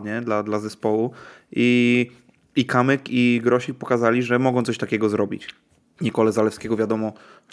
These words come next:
e, znamy, znamy i Przemka Frankowskiego, bo przecież Przemek też bardzo, bardzo fajny występ zaliczył wczoraj moim zdaniem. E, bardzo fajny, no, fajny, o, tak powiem. Może nie bardzo fajny, ale, ale fajny. Brał,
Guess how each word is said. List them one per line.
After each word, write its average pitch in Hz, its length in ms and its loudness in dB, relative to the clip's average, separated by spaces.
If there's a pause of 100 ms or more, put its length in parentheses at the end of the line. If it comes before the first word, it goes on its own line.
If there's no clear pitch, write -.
e, 110 420 -4
znamy, 113 440 0
znamy 113 320 -2 (400)
i 120 140 0
Przemka 120 360 -4
Frankowskiego, 120 600 -2
bo 110 100 -4
przecież 113 200 -4
Przemek 110 280 -6
też 110 140 -8
bardzo, 110 380 -4 (400)
bardzo 110 240 0
fajny 113 280 0
występ 110 360 -2
zaliczył 110 340 -2
wczoraj 104 300 -6
moim 104 200 -6
zdaniem. 104 420 -6 (840)
E, 110 240 -12
bardzo 107 220 -2
fajny, 104 300 -4
no, 185 300 -6
fajny, 104 380 0
o, 98 260 -6
tak 104 180 -4
powiem. 101 200 -10
Może 107 180 -6
nie 131 100 2
bardzo 123 280 2
fajny, 143 280 2
ale, 127 300 2
ale 117 160 2
fajny. 104 280 -2
Brał, 127 260 0